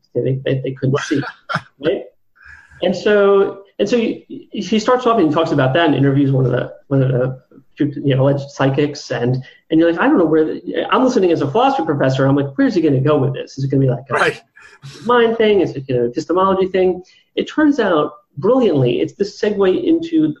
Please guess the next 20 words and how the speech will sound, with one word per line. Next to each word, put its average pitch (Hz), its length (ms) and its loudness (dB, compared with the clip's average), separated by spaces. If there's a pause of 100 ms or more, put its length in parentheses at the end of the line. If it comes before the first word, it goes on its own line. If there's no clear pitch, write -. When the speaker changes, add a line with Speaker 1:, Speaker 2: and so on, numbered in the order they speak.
Speaker 1:
philosophy 160 400 -2
of 139 100 -2
statistics - 680 -16 (240)
and 139 160 0
scientific 147 520 0
and, 139 240 2
um, 135 220 2 (240)
Speaker 2:
Ah. 98 340 -2 (120)
Speaker 1:
significance. 143 640 -4
It's 147 140 -4
brilliant, 185 680 0 (360)
uh, 131 240 2
and 151 120 2
the 151 60 4
ways 165 340 2
in 151 100 2
which 139 380 -2 (240)
various 147 320 0
values 135 580 2
inform 131 720 -2